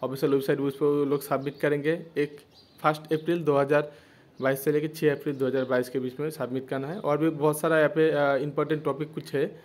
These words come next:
तो आप लोगों को देख लेना है पीडीएफ़ डाउनलोड करके। और साथ ही साथ यहाँ पे, अ, आपका जो ऑनलाइन एग्जाम, अ, जो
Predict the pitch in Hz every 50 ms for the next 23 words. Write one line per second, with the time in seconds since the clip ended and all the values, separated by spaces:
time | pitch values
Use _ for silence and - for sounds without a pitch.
0 | - - - - - _ - 143 135 131 131 147 147 143 143 139 151 147 139 143
1 | 139 135 147 147 147 143 139 143 151 151 143 135 - 135 127 139 127 131 135 131
2 | 135 135 135 135 - 143 131 127 127 - 135 165 - - - - - _ _ -
3 | 127 123 123 - - 139 135 143 143 139 156 147 139 151 143 139 131 147 147 147
4 | 143 120 139 139 135 135 135 135 135 - _ _ _ _ _ - 135 139 - 156
5 | 147 139 151 143 143 147 147 147 147 147 143 139 135 147 147 147 151 - - -
6 | - - - - - - _ - 135 135 135 135 135 143 143 143 139 - -